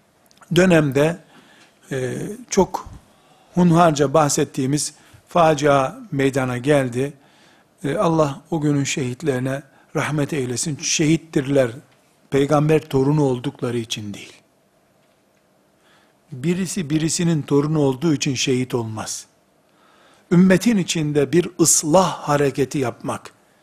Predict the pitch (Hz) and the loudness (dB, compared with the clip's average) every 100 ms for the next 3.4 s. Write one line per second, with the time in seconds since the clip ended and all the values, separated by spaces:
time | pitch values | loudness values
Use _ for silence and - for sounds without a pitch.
0 | _ _ _ _ _ _ _ _ - 147 | _ _ _ _ _ _ _ _ -2 2
1 | 139 160 - - 196 170 143 - - _ | 4 2 0 2 4 4 -4 -14 -20 _
2 | _ - 127 143 170 160 180 160 - - | _ -8 0 2 4 4 4 2 -4 -6
3 | 180 139 202 175 | -4 -4 -2 -4